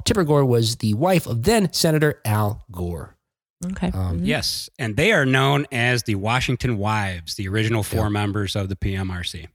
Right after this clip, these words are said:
Speaker 2: Okay.
Speaker 1: So it turns out a number of these folks, and there's some, uh, twenty odd, uh, women that f-, created this group, had a number of familial connections with, uh, you know,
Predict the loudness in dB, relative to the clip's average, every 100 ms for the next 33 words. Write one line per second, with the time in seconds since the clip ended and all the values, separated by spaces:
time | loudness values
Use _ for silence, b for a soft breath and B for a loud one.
0 | _ _ -8 -4 -2 0 2 4 4 4
1 | 4 4 4 2 2 2 2 0 0 0
2 | 0 0 0 0 -2 0 -6 -4 0 2
3 | 4 2 0 -2 -2 0 2 2 2 -2
4 | -8 -6 2 2 2 0 0 2 2 4
5 | 4 4 4 2 0 -4 -8 0 4 6
6 | 4 2 2 2 2 0 2 0 2 2
7 | 2 2 -2 -4